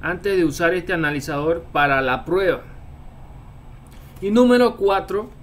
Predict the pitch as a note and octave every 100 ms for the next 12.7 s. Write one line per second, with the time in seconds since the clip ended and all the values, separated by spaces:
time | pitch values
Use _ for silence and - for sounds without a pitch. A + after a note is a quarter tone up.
0 | - - - - F3+ F#3 - A#3+ A#3 G#3+
1 | G3 E3+ E3 E3 G3 - G3 - - F#3
2 | G#3+ A#3+ A3 A3 G3 F3+ E3 D#3 C#3+ D#3
3 | C#3 - F3 E3+ F3 D#3 D#3 E3 E3 F3
4 | F#3 G#3+ A3 - - - - - - -
5 | - - - - - - - - - -
6 | - - - - - - - - - -
7 | - F3+ G3 G#3 G3 F3 - F#3+ F#3 G3+
8 | F#3+ F3+ D#3 C#3+ - - D#3+ F3 E3+ E3+
9 | D#3+ F#3+ G3+ G3+ F#3 F3 E3+ D#3+ E3+ -
10 | - - - - - - - - - D3+
11 | E3 F#3+ F3 F3 F3 F3+ D#3 - E3 E3
12 | G3+ - G3+ F#3 E3+ G3